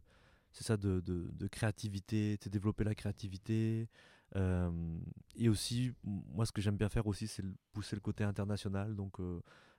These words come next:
là, là, je suis, j'ai un projet avec la Colombie, euh, on va en Tunisie, puis tu sais, j'espère pouvoir continuer de, de faire des liens comme ça, ultimement inviter des Colombiens, inviter des Tunisiens, puis créer comme cette genre de, de dynamique-là. Euh,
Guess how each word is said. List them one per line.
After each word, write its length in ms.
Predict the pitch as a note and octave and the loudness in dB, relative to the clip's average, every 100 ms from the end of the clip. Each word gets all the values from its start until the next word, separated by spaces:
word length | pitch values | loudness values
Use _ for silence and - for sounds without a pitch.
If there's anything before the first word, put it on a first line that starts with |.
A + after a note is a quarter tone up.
| - | 0
là, 100 | G#2 | 2
là, 180 | G2+ G2+ | 4 2
je 80 | - | 0
suis, 240 | - - C2+ | -8 -8 -4
j'ai 120 | F#2+ | -2
un 60 | F#2 | 0
projet 200 | G2+ G2+ | 0 0
avec 100 | G2+ | -2
la 80 | |
Colombie, 920 | G2 F#2+ F#2 F#2+ G2+ G2+ G2+ G2+ G#2 G2+ - - - - | -2 0 0 -2 -2 -2 0 0 -2 -4 -14 -20 -14 -2
euh, 220 | F#2 E2+ - | 0 0 -2
on 80 | |
va 100 | F#2+ | 0
en 80 | G2 | 0
Tunisie, 680 | F#2 G2 F#2+ F2 G2 G2+ G2+ | 2 2 2 2 0 0 -2
puis 80 | - | -6
tu 80 | - | -6
sais, 80 | G2 | -4
j'espère 360 | F2+ - - - | -4 -4 -4 -4
pouvoir 260 | G2 G2 | -2 -2
continuer 300 | - G2 G2+ G2 | -2 -6 -4 0
de, 180 | G2 | 0
de 100 | F2 | 0
faire 180 | F#2+ G2+ | 0 2
des 100 | G2 | 2
liens 140 | F#2+ G2 | 2 0
comme 160 | G2 | -2
ça, 140 | A2+ A2 | 0 2
ultimement 540 | G#2 - G2+ G#2 G#2 - - - - | 2 0 0 2 0 -4 -20 -12 2
inviter 380 | G#2+ G2 - G#2+ | 4 4 2 4
des 120 | G2+ | 4
Colombiens, 580 | G#2 F#2+ F#2 A#2 A#2 A2+ | 4 4 4 4 6 4
inviter 300 | G#2+ G#2 A2 | 2 4 2
des 80 | |
Tunisiens, 520 | - G#2 F#2+ G2 A2+ A2+ | 4 2 2 4 4 2
puis 140 | - | -4
créer 260 | - - A2 | -6 -2 2
comme 180 | G#2+ G2 | 2 2
cette 180 | G#2 | 2
genre 160 | F#2+ G#2 | 2 0
de, 140 | G2 | 0
de 100 | F#2+ | -2
dynamique-là. 580 | F#2+ G2 G2 A2 A#2+ C3 - - - - - G2+ | -2 2 2 2 -2 -4 -4 -14 -18 -20 -4 2
Euh, 240 | F#2 | 2